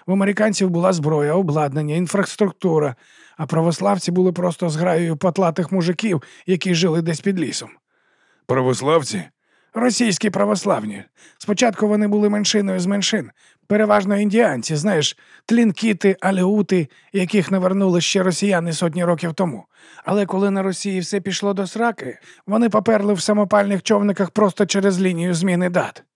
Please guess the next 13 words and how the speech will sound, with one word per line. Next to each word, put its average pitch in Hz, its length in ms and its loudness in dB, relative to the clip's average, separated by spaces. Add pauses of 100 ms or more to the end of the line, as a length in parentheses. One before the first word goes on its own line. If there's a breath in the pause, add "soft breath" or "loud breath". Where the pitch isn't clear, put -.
(460)
Вони 147 220 0
не 147 100 0
хотіли 135 380 2
конституційної 143 840 0
демократії? 143 760 0 (340)
Ні, 208 300 0
не 196 180 2
скілечки. - 640 -6 (480)
А 127 100 -2
чого 143 320 4
вони 147 200 2
хотіли? 120 520 -4 (100)
Царя? 143 480 0